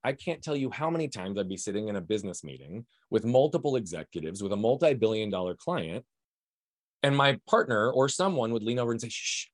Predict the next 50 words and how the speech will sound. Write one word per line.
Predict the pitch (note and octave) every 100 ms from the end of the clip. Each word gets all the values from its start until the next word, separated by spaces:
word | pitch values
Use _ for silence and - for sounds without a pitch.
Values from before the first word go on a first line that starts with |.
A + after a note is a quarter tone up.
| -
Ryan, | B2 G#2+
you | F#2
can't | - C3+ -
talk | - C3
that | - D#2+
fast, | - D#2+ D#2
or | E2
you |
can't | E2 B2 G#2+
talk | A#2 A#2
that | D#2+
loud." | A#1+ A#1 G1+ _ _ _ _ _ _ _ _ _ _ _
Immediately, | C3+ D#3 G3+ F#3+ A#2+ G#2+ A#2+
I | B2
feel | - C#3+ C3+ B2+ -
the | A2 B2
element | B2 C3+ C3+
of | G#2+
judgment, | D#2+ A#2 A2 E2+ A2 - _ _ _ -
right? | G#2 C#3+ -
And | B2+
I | B2+
start | B2 D3+ C#3 C3+
shrinking | - D#3 F3 F3 C#3
into | C#3+ C#3
myself | A2+ G2 - G2 F2+ A#2 -
because | G#2 A#2+ A2 G#2 - - _ _
I | A#2+
could | B2+ C#3+
react | A2+ B2 G2+ B2 -
and | C3
get | A#2+
angry | G2+ G2+ G#2
in | G2+
that | G2+
moment, | G2+ A2 D3
or |
I | A2+ A2+
can | C3+ A#2
retreat. | A#2 A#2 G#3 D#3 C#3
And | A#2+ B2
then |
all | C3
of | B2+
a |
sudden | A2+ B2+
I'm | A#2+ A2
feeling | A#2 G#2+
the | G#2
heaviness. | F3 F#2 C2+ - -